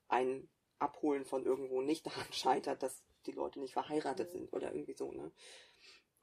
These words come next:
Speaker 2: Ich hab neulich mal drüber sinniert, wie das wäre, wenn sozusagen Geld, also wenn Vermögen, ähm, keinen Generationssprung mitmachen kann, sondern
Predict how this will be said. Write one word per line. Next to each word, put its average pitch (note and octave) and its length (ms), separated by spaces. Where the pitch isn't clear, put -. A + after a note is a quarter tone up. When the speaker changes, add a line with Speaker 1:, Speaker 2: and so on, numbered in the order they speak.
Speaker 2:
Ich - 80
hab G3 80
neulich F#3 220
mal G3 100
drüber F#3+ 280
sinniert, F#3 360
wie F#3+ 80
das F3+ 180
wäre, G3 320
wenn F3+ 240
sozusagen F3+ 720
Geld, F#3+ 500
also F3 140
wenn F3 200
Vermögen, F#3+ 640
ähm, F3 560
keinen F#3+ 240
Generationssprung F3+ 880
mitmachen E3+ 380
kann, E3 220
sondern F3 440